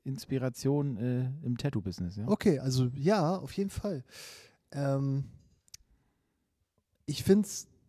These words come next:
Speaker 2: sehr wichtig, Inspiration, beziehungsweise ich nenn's immer Idole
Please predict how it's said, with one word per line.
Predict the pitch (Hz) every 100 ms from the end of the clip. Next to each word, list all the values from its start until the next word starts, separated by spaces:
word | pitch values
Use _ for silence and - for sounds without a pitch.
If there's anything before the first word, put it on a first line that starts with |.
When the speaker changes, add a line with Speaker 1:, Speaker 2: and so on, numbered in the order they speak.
| _
Speaker 2:
sehr | - 131 120 135 175 190 151 123
wichtig, | 131 160 - - 151 147 147 - - - _ _ _ _ _ _ _ _ _
Inspiration, | 151 135 151 135 - - 139 190 220
beziehungsweise | 202 131 - 139 127 - 127 123 127 131 -
ich | 131 -
nenn's | 131 123
immer | 131 123
Idole | 143 127 123 135 151 175 247